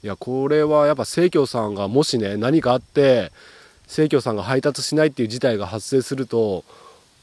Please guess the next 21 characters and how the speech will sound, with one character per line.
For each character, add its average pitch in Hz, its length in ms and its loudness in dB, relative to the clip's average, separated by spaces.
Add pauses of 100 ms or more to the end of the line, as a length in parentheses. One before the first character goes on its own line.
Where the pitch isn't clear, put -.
も 113 160 -4
う 104 40 -4
牛 143 300 4
乳 170 680 4
も 165 120 0
し - 100 -6
か 180 100 2
り 160 80 2
で 120 120 0
す - 80 -12
け 110 100 -2
ど、 101 540 -2
卵 139 400 0
と 107 120 -6
か 101 120 -6
米 143 260 0
と 113 140 -6
か、 110 200 0
他 113 220 -2
の 127 60 0
お-、 113 240 -2